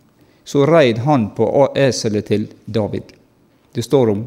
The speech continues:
i første Kongebok en trettitre, du kan lese det. Og det er ingen plass i Bibelen som jeg har, eh, funnet ut, eh, som, det er noen konge som er ritt på et esel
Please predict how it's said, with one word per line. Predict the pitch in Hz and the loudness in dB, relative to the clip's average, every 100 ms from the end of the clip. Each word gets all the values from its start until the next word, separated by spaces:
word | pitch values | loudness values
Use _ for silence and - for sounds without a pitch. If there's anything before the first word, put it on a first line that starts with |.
| 113 _ _ _ _ - _ _ _ | -12 _ _ _ _ -20 _ _ _
i | 117 | -2
første | 110 135 135 | 0 0 2
Kongebok | 131 117 107 110 | 2 2 0 0
en | 120 | -2
trettitre, | 113 98 98 104 98 | -2 -4 -4 -4 -2
du | 101 | -2
kan | 104 | 0
lese | 104 107 95 | 0 0 -4
det. | 98 101 - _ _ _ _ _ _ _ - _ _ _ _ | -8 -10 -20 _ _ _ _ _ _ _ -20 _ _ _ _
Og | 113 | 0
det | 127 | 2
er | 143 | 4
ingen | 131 180 170 | 2 2 0
plass | 131 175 - | 2 2 2
i | 143 | 0
Bibelen | 160 147 120 113 127 - - - - | 2 2 2 2 -2 -8 -20 -20 -10
som | - | 0
jeg | 139 147 123 | 2 2 2
har, | - 117 | 0 2
eh, | 113 113 | 2 0
funnet | - 135 131 135 | -2 0 2 0
ut, | 104 - - 160 _ - - | -2 -6 -20 -20 _ -18 -6
eh, | 110 113 113 110 107 - - - - _ | -2 0 0 -4 -8 -14 -20 -20 -20 _
som, | - 123 120 92 | -2 0 0 2
det | 135 | 2
er | |
noen | 135 131 139 | 2 0 -2
konge | - 131 135 | 0 0 0
som | 113 | 0
er | 117 | 0
ritt | 135 131 | -2 -2
på | 110 | -4
et | 101 | -2
esel | 120 113 110 101 | -2 0 -4 -8